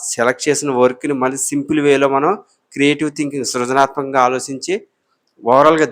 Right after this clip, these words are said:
దేశం మొత్తం, మొత్తం అన్ని, ఆ, ఆ, ప్రతి ఒక్క రా-, మొత్తం ఓవరాల్గా దేశం యొక్క ఆలోచన విధానం మొత్తం టోటల్గా మారిపోవాలి. మారినప్పుడు మనం ట్వంటీ ఫార్టీ సెవెన్ మన వికసిత భారత్ మన లక్ష్యాన్ని మనం సాధించగలుగుతాం తప్ప ఆలోచన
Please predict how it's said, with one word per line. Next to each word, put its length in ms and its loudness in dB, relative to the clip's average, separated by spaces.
దేశం 260 0
మొత్తం, 400 2
మొత్తం 320 -2
అన్ని, 320 0
ఆ, 20 4
ఆ, 200 2
ప్రతి 280 0
ఒక్క 180 2
రా-, 200 6
మొత్తం 220 0
ఓవరాల్గా 420 4
దేశం 240 0
యొక్క 200 0
ఆలోచన 280 4
విధానం 300 0
మొత్తం 300 0
టోటల్గా 380 2
మారిపోవాలి. 420 -8
మారినప్పుడు 640 4
మనం 140 -6
ట్వంటీ 240 -2
ఫార్టీ 360 0
సెవెన్ 300 -2
మన 180 -4
వికసిత 360 -10
భారత్ 280 2
మన 180 -4
లక్ష్యాన్ని 320 -10
మనం 140 -8
సాధించగలుగుతాం 840 -6
తప్ప 240 -6
ఆలోచన 440 4